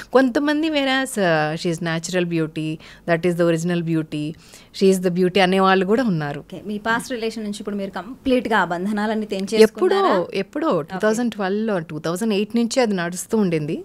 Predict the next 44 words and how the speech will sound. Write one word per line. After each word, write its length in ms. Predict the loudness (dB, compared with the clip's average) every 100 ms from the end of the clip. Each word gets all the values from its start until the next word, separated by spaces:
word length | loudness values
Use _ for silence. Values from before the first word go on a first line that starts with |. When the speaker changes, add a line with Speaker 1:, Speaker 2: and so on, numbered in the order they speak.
| -10
Speaker 2:
మ్మ్. 340 | -10 -8 -4
Speaker 1:
So 80 | -2
అప్పటి 260 | 0 0 0
నుంచి 220 | 0 0
కూడా 280 | 0 0 -2
I'm 100 | -2
all 340 | -2 -2 -4
alone 280 | -4 -4 -2
and 180 | -2 -2
before 260 | 2 4
that 200 | 4 6 6
also 160 | 6 6
I 80 | 6
was 180 | 4 2
alone. 260 | 0 -4 -10 -14 -12
Speaker 2:
ఓకే. 300 | -12 -10 -8
Speaker 1:
<laughs> 480 | -2 -2 0 -4 -6
Speaker 2:
ఓకే. 280 | -8 -10 -12 -14 -14 -12
మ్మ్. 340 | -10 -4 -2
Speaker 1:
Yeah. 240 | -2 -6 -12 -18 -20 -20 -20 -20 _ -8
Speaker 2:
So 20 |
it 200 | -6 -8
is 80 | -8
completely 480 | -8 -8 -8 -6
over 340 | -6 -2 0 0
now. 180 | -2 -8 -14 -8 -2
Speaker 1:
I'm 160 | 0 0
a 120 | 0
mother 240 | 0 0
అంతే, 260 | 0 -2 -6
మదర్ 320 | -2 0 2
మోడ్. 300 | 2 -2 -4 -10 -16 -10
Speaker 2:
ఓకే, 420 | -6 -4 -4 -4 -6 -6 -12
ఓకే. 200 | -14 -12 -14
Speaker 1:
<laughs> 60 | -14 -18 -20 -14 -10
Yeah, 300 | -8 -8 -14 -10
కంప్లీట్‌గా. 360 | -8 -6 -6 -6
Speaker 2:
So, 380 | -6 -8 -10 -10
అంటే 180 | -12 -12 _ -12
ఇంకా 280 | -8 -4
హాంటింగ్ 580 | -4 -4 -4 -2 -2 -2
ఏమైనా 360 | -2 -4 -4 -6
ఉన్నాయా 380 | -6 -8 -8 -8
లైఫ్‌లో? 380 | -10 -12 -14